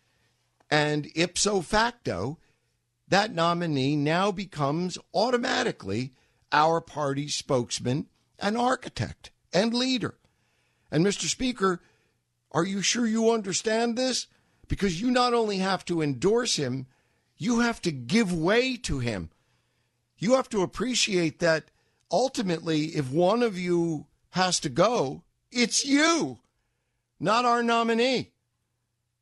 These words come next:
You can be replaced. Our nominee cannot, at, you know, at least in theory." And you know what?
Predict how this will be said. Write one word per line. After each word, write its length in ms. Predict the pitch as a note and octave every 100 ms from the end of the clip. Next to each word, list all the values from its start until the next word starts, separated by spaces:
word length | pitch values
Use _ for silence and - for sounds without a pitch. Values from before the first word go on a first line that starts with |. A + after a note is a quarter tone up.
| -
You 280 | D#3 C#4
can 240 | C#4+ A#3 G3+
be 140 | G3
replaced. 760 | F#3+ F#3+ - C4 C4+ D3+ - _ _ _ _ _ _ _ _
Our 160 | - F3
nominee 540 | F#3+ A#3 A3+ A#3 B3
cannot, 500 | G#3+ A3+ A3 B3 G#3 - _ _ _ _ _ _ _ _ -
at, 160 | E3 - _
you 120 | F3
know, 100 | D3
at 80 | C#3+
least 300 | E3+ D#3 -
in 100 | C3
theory." 380 | A#2+ F#3+ C#3+ - _ _ _ _ _ _ _ _ _ _
And 280 | C#3+ C3+ A#2+
you 80 | A#2+
know 100 | A#2+
what? 260 | B2 D3